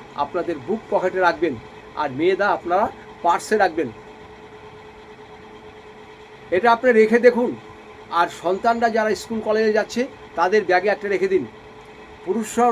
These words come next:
রাখবেন, মেয়েরাও রাখবেন। এটার একটা বিরাট ব্যাপার আছে। সাত দিন আপনারা এটা রাখবেন, যারা দোকান করেন বা বিভিন্ন কাজের জন্য যান, সাত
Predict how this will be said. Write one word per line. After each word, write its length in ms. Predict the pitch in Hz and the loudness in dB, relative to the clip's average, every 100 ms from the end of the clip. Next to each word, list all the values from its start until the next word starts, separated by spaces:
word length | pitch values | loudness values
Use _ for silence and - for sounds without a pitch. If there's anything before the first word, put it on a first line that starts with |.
| 220 | 4
রাখবেন, 280 | 208 226 269 - - - 131 | 4 2 2 -2 -18 -10 -2
মেয়েরাও 400 | 185 196 202 190 | 0 2 2 2
রাখবেন। 260 | 147 131 113 - - - - - - - - - - - - 165 | -2 -8 -10 -18 -20 -20 -20 -20 -20 -20 -20 -20 -20 -20 -10 -6
এটার 220 | 185 233 240 | 4 6 6
একটা 140 | 262 247 139 | 2 -2 2
বিরাট 260 | 190 233 214 | 4 4 2
ব্যাপার 240 | 175 190 233 226 | 0 2 2 2
আছে। 160 | 165 117 - - - - - - | -2 -12 -14 -20 -20 -20 -16 -14
সাত 240 | - 190 190 190 | -2 0 0 -2
দিন 120 | 269 254 | 0 0
আপনারা 260 | 233 240 240 226 | 0 2 4 4
এটা 140 | 233 | 4
রাখবেন, 320 | 220 196 175 131 117 - 180 | 2 2 0 -2 -8 -10 -2
যারা 160 | 190 190 | 0 0
দোকান 220 | 190 208 208 208 | -2 -2 -2 0
করেন 220 | 208 208 214 - - | 2 2 -2 -18 -10
বা 80 | 151 147 | -6 -4
বিভিন্ন 260 | 170 202 214 202 | -4 -2 -2 -2
কাজের 200 | 190 196 | -4 -4
জন্য 140 | 202 208 190 | -6 -4 -2
যান, 160 | 190 202 - - - - - - | -2 -4 -14 -20 -20 -20 -14 2
সাত 200 | 190 | 2